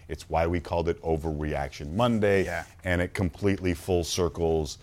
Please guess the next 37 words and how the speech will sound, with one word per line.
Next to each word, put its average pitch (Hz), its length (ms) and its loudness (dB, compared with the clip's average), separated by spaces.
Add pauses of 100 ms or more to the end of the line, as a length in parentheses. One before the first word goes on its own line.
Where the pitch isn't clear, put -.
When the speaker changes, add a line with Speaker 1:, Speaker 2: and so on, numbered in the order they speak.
(400)
Speaker 1:
all 101 320 4
of 85 120 0
that 80 280 4
stuff - 400 0
where 82 100 -2
the 82 120 -4
Saints 98 480 0
go 87 300 0
in 92 180 2
and 80 180 -2 (280)
blow 95 440 2
out 85 320 2 (680)
the - 60 -8
Green 95 300 2
Bay 87 220 4
Packers, 71 760 -4 (200)
then 101 500 2
lose 90 680 2
in 87 180 -2
significant 92 680 0
fashion 90 460 0
to 87 80 -6
the 87 120 -2
Carolina 87 520 0
Panthers, 82 580 -2 (260)
and 90 160 -2
the 90 60 0
Green 85 240 0
Bay 82 160 2
Packers 73 560 -4
bounce 71 320 -6
back 65 400 -8 (340)
and 76 200 -8
beat 78 180 -6
the 76 80 -10
Detroit 71 420 -6
Lions. 60 420 -14